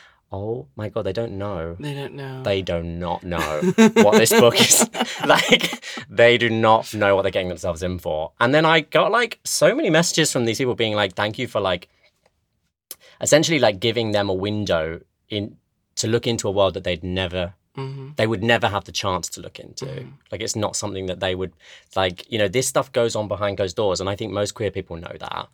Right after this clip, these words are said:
Speaker 1: We
Speaker 2: Yeah.
Speaker 1: purposely create it so it's behind closed doors. That stuff is underground. We push it underground. We keep it out of the mainstream, like, to protect ourselves, really.
Speaker 2: Mm-hmm.
Speaker 1: Um,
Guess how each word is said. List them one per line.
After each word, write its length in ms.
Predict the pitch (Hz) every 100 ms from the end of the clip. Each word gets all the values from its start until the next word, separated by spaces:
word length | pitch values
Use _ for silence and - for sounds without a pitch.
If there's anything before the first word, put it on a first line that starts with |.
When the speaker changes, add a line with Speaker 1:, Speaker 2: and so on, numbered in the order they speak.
| _
Speaker 1:
We 200 | - 107
Speaker 2:
Yeah. 240 | 104 110 -
Speaker 1:
purposely 540 | - 104 143 113 -
create 360 | 87 - 98 -
it 180 | 90 -
so 100 | 92
it's 100 | -
behind 320 | 101 95 92
closed 240 | - 92
doors. 320 | - 65 71 -
That 160 | 107
stuff 220 | - 117 -
is 120 | 92 -
underground. 880 | 107 104 90 - 90 107 90 - -
We 100 | 107
push 220 | - 127
it 80 | -
underground. 380 | 98 92 87 87
We 80 | 90
keep 240 | 107 101
it 120 | 110 - - - _ -
out 160 | 107
of 120 | 110 -
the 80 |
mainstream, 680 | 98 101 101 - 98 90 87
like, 320 | 85 85 - _ _
to 80 | -
protect 380 | - 104 196 -
ourselves, 480 | 92 85 90 85 82
really. 420 | 95 104 139 117
Speaker 2:
Mm-hmm. 140 | 113 87 - _ _ _ 104
Speaker 1:
Um, 420 | 104 101 98